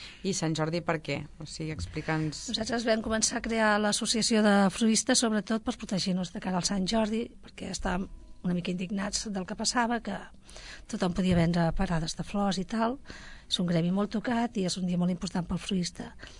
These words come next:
Speaker 2: Nosaltres vam aconseguir, gràcies a l'Ajuntament, que ens va ajudar des del primer moment,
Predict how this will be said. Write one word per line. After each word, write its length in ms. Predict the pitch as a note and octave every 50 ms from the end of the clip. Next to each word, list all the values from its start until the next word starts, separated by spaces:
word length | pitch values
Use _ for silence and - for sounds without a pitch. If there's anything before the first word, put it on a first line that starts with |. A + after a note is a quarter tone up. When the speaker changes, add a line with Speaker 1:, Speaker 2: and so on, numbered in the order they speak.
| - - - - - - - -
Speaker 2:
Nosaltres 280 | G#3+ F#3+ G3 G3 G3
vam 120 | F#3 G3+ G3
aconseguir, 420 | - A3 G3 - A3+ A3 G#3+ G#3
gràcies 380 | G#3 F#3+ G3+ G3+ - A3+ G3 F#3+
a 40 | F#3
l'Ajuntament, 640 | F#3 F#3 E3+ G3+ F3 F3 G3 F#3 G3+ G#3+ A3 A3
que 120 | - -
ens 100 | E3 - -
va 40 | E3+
ajudar 260 | E3 F3+ E3+ E3+ E3+
des 100 | F3 D#3+
del 120 | F#3+ F3+
primer 200 | F3 F#3+ F3 F#3
moment, 400 | F#3 F#3+ F#3 G3 A3 B3 C4+ D4+